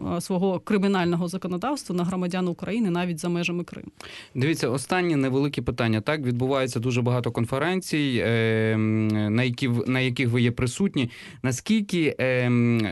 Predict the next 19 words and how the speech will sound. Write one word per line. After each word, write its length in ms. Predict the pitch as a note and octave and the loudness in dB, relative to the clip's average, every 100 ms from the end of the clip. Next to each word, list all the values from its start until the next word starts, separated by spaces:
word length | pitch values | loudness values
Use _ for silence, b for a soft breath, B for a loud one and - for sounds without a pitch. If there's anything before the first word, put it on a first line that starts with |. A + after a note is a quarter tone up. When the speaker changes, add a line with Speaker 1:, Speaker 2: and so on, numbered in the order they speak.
| - | -2
Speaker 2:
обговорення 760 | C3+ A#2+ C#3 D#3 E3+ E3 C#3+ C3 | 0 2 2 2 2 2 0 0
таких 500 | C#3+ B2 - D3 - | -2 -2 -4 -6 -2
питань, 560 | D3 C3+ F3+ G#3 A3+ G#3 B B B | -2 0 0 2 2 -2 B B B
на-, 180 | A#2 B2+ | -2 0
наскільки 460 | C#3 D#3+ - G#3+ E3+ | -2 -2 0 0 0
на 100 | D#3+ | 0
обговор-, 420 | C#3 D#3 D#3+ C3+ | 0 0 2 0
після 260 | - D#3 | -2 0
обговорення 520 | C#3+ C3+ D3+ D#3+ C#3+ C3+ | 0 2 2 2 0 -2
таких 280 | C#3 D3 | -2 -2
запитань, 520 | A#2+ C3+ C3 G#3 C4 A#3 | 0 -2 0 0 0 0
е, 280 | C3 B2+ A#2+ | 0 2 2
питань, 360 | D3 - A3+ | 0 0 2
які 200 | G3 D#3+ | 0 0
ви, 300 | C#3+ C#3 C3 | 2 4 4
і 80 | B2+ | 0
проблем, 420 | B2 D3 C#3 B2 | 0 0 2 4
які 240 | A#2+ A#2+ | 4 2
ви, 120 | C#3 | 0